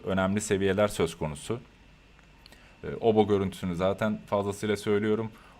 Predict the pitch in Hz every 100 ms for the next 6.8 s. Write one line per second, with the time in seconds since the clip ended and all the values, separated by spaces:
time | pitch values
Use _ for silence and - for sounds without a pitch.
0 | - 107 110 113 113 107 101 - 95 110
1 | 98 101 117 113 101 92 85 87 85 92
2 | 87 85 - - 95 85 82 80 78 139
3 | 107 95 87 98 90 107 107 - - 90
4 | 82 82 - 135 135 - - - 101 92
5 | 101 85 95 90 - 90 - 90 85 82
6 | 85 98 90 82 82 92 -